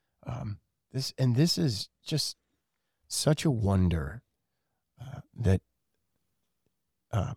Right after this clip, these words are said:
as, as you and I kinda were talking backstage, um, as I'm digging through the commentaries on this,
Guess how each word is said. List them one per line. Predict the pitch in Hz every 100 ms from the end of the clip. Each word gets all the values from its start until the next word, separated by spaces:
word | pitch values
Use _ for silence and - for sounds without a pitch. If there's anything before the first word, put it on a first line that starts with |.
| -
as, | 139 127
as | - 120 -
you | 117
and | 104
I | 98 95 -
kinda | - 101 92
were | 92
talking | - 101 95 90
backstage, | 92 92 - 101 101 92 - _ _ -
um, | 98 80 110 - _ _ _ _ _ _ _ _ _ _ _ _ _ _ _ _ _ _ _ _ _
as | 131 123
I'm | 123 143
digging | 117 117 117
through | 110 104
the | 87
commentaries | - 95 92 104 80 60 92 -
on | -
this, | 117 - -